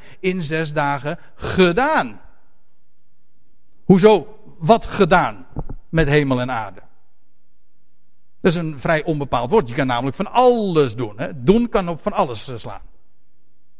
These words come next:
Nou, dat is precies wat we in Genesis één lezen. "In zes dagen heeft de Heere de hemel en de aarde gedaan."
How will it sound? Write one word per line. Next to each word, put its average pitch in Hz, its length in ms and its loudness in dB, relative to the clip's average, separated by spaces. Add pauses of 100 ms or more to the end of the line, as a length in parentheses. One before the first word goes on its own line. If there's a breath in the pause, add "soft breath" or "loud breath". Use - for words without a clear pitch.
(2250 soft breath)
Nou, 135 200 4 (120)
dat 302 200 8
is 233 140 2
precies 151 360 -2
wat 135 180 2
we 151 100 -4
in 151 100 0
Genesis 147 460 0
één 208 200 0
lezen. 190 440 2 (420 soft breath)
"In 196 200 6
zes 226 340 4
dagen 214 420 6
heeft 185 220 2
de 190 60 4
Heere 190 300 4
de 185 100 2
hemel 214 340 4
en 165 100 2
de 170 100 2
aarde 214 520 6
gedaan." 156 520 0